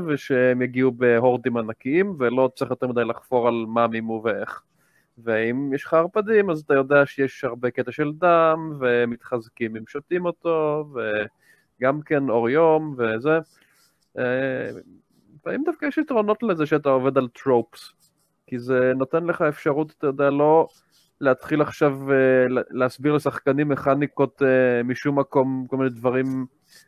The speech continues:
מאוד מאוד מסובכים וזה, אתה יכול לבנות על זה משהו שהוא חדש ומעניין, בלי שאתה צריך, אה,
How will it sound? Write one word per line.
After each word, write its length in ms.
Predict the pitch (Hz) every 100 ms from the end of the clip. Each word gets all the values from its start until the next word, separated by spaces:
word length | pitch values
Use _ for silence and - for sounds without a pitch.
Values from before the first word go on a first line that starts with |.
| _ 127
מאוד 220 | 131 131
מאוד 320 | 135 127 123
מסובכים 720 | 131 - 127 123 - 135 135
וזה, 200 | 120 113
אתה 160 | 120 123
יכול 460 | 160 165 156 - -
לבנות 560 | 131 151 143 156 196
על 140 | 196 185
זה 140 | 208
משהו 580 | 185 151 - 151 143 139
שהוא 560 | - 139 131 131 120 127 -
חדש 320 | 131 131 131
ומעניין, 600 | 139 131 123 123 120 120 131 _ _ _ _ _ _ _ _ _ _ _ _ _
בלי 180 | 123 127
שאתה 160 | - _
צריך, 420 | - 127 131 127
אה, 240 | 127 123